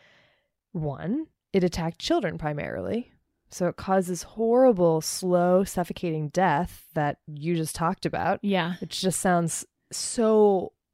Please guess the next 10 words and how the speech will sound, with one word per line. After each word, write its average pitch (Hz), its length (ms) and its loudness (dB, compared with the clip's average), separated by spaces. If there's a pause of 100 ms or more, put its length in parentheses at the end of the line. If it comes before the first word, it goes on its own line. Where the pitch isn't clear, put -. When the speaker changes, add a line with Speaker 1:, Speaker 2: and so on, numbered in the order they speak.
Speaker 1:
awful. 185 580 -4
Speaker 2:
Yeah, 302 100 4
you 254 120 6
just, 262 200 2
like, 285 180 2
watch 180 480 2
your 226 140 0
kid 180 580 2 (720)
suffocate. - 840 -2 (1120)
Speaker 1:
Yeah. 240 240 6